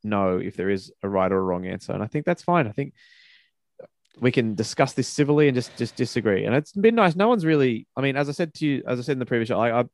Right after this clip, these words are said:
tweeted about John Morris on the weekend, and, and it got far more traction than pretty much <laughs> anything else I've tweeted about rugby league this year, but, um, it was mostly respectful replies from Sharks fans. Just no one was calling me stupid or saying John Morris was a fraud or anything like that.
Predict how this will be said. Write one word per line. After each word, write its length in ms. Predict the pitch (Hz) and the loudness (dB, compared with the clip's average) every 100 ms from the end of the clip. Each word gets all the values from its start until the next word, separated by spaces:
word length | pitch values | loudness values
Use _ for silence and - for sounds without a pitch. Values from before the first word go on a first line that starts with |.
| _ | _
tweeted 180 | - 131 | -2 0
about 140 | 120 - | 0 -2
John 160 | 113 | -2
Morris 220 | 107 104 | -2 -4
on 60 | 104 | -4
the 60 | 98 | -2
weekend, 340 | 104 104 92 | -2 -4 -4
and, 100 | 92 | -4
and 180 | - 101 | -4 -4
it 140 | 98 - _ _ _ _ _ _ | -6 -8 _ _ _ _ _ _
got 120 | - - | -4 2
far 220 | 180 190 | 4 4
more 120 | 143 | 4
traction 380 | - 131 - 107 | 4 2 2 -2
than 180 | 101 - _ _ | -4 -8 _ _
pretty 140 | 127 127 | -2 0
much 220 | 110 143 | 0 -2
<laughs> 60 | |
anything 340 | 135 143 - 131 | -2 -2 -2 0
else 220 | 147 151 | 0 0
I've 100 | 120 | -2
tweeted 300 | - 143 117 | 0 0 0
about 140 | 127 123 | -2 -2
rugby 240 | 123 113 | -2 -2
league 200 | 117 135 | -2 -2
this 200 | 120 - | -4 -4
year, 120 | 107 | -4
but, 200 | 101 98 - _ _ 131 - | -2 -4 -8 _ _ -20 -6
um, 460 | 120 123 113 104 - - | 0 2 2 -2 -6 0
it 100 | 139 | 2
was 140 | 156 | 4
mostly 320 | 190 202 196 | 4 4 4
respectful 460 | 175 - 156 - 143 | 2 2 0 0 -2
replies 380 | 127 123 127 - | 0 -2 -2 -4
from 100 | 113 | -8
Sharks 280 | 101 107 | -6 -6
fans. 240 | - 92 92 | -8 -10 -8
Just 280 | 104 - - | -10 -8 0
no 120 | 143 | 2
one 80 | 143 | 2
was 100 | 123 | 0
calling 220 | 120 104 | -2 -2
me 60 | 95 | -4
stupid 480 | - 113 110 113 | -2 0 0 0
or 140 | 104 101 | -2 -2
saying 240 | 95 98 | -4 -4
John 160 | 101 104 | -2 0
Morris 220 | 107 104 | 0 -2
was 120 | 101 | -4
a 60 | 92 | -4
fraud 320 | - 107 107 | 0 2 2
or 20 | |
anything 260 | 107 - 104 | 0 -2 -4
like 100 | 110 | -2
that. 160 | 117 | -4